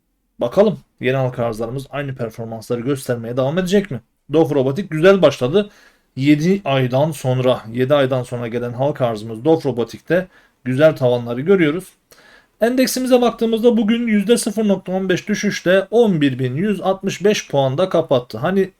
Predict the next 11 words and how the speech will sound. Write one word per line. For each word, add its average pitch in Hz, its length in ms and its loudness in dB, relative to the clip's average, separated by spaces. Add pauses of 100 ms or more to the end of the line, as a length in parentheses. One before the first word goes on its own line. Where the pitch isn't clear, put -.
dedik 277 280 2
ya, 131 180 0 (440)
ufaktan 254 540 0
bir 202 100 0
düzeltme 226 580 4
mi 151 220 2 (160)
acaba? 123 560 2 (1120)
Şu - 220 -8
çizgiyi 170 440 0
dün 208 120 2
çizmiştik. 127 580 -4